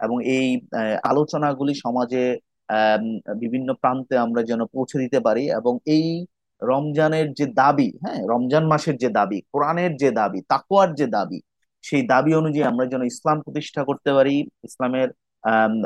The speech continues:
পরিপূর্ণ বাস্তবায়ন যেন আমরা করতে পারি এবং সেই অনুযায়ী আমরা যেন কাজ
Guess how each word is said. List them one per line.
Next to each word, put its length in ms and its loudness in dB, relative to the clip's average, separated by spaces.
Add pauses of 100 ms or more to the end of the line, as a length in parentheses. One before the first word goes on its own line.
(100)
পরিপূর্ণ 400 0
বাস্তবায়ন 640 0
যেন 180 0
আমরা 260 0
করতে 280 -6
পারি 200 0
এবং 160 0
সেই 220 -4
অনুযায়ী 300 -2
আমরা 160 -2
যেন 160 -6
কাজ 340 -4